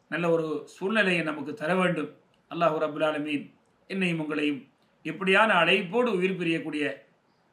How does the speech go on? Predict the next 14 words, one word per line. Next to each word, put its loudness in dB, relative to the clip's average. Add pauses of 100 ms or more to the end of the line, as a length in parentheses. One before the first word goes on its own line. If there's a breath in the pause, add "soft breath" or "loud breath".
(100)
அ, 0
நல்லவர்களாக 2 (280)
மாற்றி 0
அமைப்பானாக. -2 (340)
மாற்றுவதற்கு 0
நாம் 2
முயற்சி -6
செய்ய -2
வேண்டும். -4 (260)
"இன்னல்லாஹ -4
லா -2
யுகையிரு -2
பி -8
கௌமின் 0